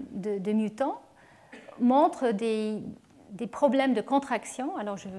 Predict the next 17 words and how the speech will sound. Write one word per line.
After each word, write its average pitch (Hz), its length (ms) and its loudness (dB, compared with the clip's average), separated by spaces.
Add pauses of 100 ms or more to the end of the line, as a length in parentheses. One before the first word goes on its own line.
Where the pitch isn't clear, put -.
je 202 140 -10
dois 208 120 -4
vous 190 140 -6
dire, 269 160 -2
je - 80 -10
ne 214 40 -6
suis - 140 -8
pas 254 140 0
du 240 100 0
tout 247 180 -6
drosophiliste 220 680 -4
ni 240 180 0
embryologiste 208 640 -4
de 220 60 -4
la 196 80 -2
drosophile, 190 580 -8
donc, 185 280 -8